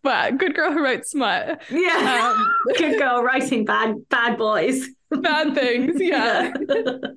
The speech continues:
Speaker 1: But, um, I guess when I started, um, when I started writing and publishing through Patreon, I, um,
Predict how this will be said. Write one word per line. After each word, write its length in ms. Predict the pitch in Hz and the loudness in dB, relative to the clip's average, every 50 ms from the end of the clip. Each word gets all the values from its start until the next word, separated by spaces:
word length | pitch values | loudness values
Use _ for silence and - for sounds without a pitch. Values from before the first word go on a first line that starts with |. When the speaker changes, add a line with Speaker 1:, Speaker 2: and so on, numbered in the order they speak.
| - - - | -12 -8 -4
Speaker 1:
But, 280 | - 285 294 294 247 - 381 381 - - | -2 0 2 2 2 0 0 -2 -2 -2
um, 300 | - 302 294 285 285 269 - | 0 0 0 0 0 0 -2
I 80 | - 302 | -2 -2
guess 280 | 277 392 453 466 466 | 0 0 -2 -2 -2
when 120 | - 494 466 381 | -2 0 0 0
I 40 | 339 | -2
started, 720 | - - - - 220 214 214 233 262 285 330 349 370 349 359 - _ _ _ _ _ - | -4 -6 -4 -2 0 0 0 0 0 0 0 0 0 -2 -4 -8 _ _ _ _ _ -8
um, 400 | - 233 233 233 220 208 196 147 - _ _ _ _ _ - | -4 -2 -2 0 -2 -4 -6 -10 -14 _ _ _ _ _ -6
when 180 | - 240 247 285 | -2 0 0 2
I 80 | 320 | 0
started 380 | 440 440 - 523 523 539 440 311 | 0 0 0 0 0 0 0 0
writing 640 | - 226 202 202 214 226 254 277 302 330 339 370 330 - _ _ - | 0 0 0 0 0 0 0 0 0 0 -2 -2 -4 -6 _ _ -2
and 480 | 233 247 240 226 220 220 220 220 - - | 0 0 0 0 0 -2 -4 -6 -8 -10
publishing 880 | - - 208 208 226 247 233 - - 254 226 220 220 214 214 214 220 - - | -4 -4 -2 -2 -2 -2 -4 -2 -4 -2 -2 -2 -2 -2 -4 -6 -8 -6 -4
through 220 | 226 208 190 185 | -2 -2 -2 -2
Patreon, 720 | 190 - 185 190 - - 277 269 269 277 294 311 320 330 277 - | -4 -4 -6 -4 -4 -2 -2 0 0 2 2 2 0 0 -2 -2
I, 400 | - 190 185 202 220 226 220 226 233 226 _ _ _ _ _ _ _ - | -2 0 0 2 2 0 0 -2 -4 -6 _ _ _ _ _ _ _ -4
um, 460 | 226 226 220 190 190 190 190 - - | -2 0 0 2 0 -2 -4 -8 -12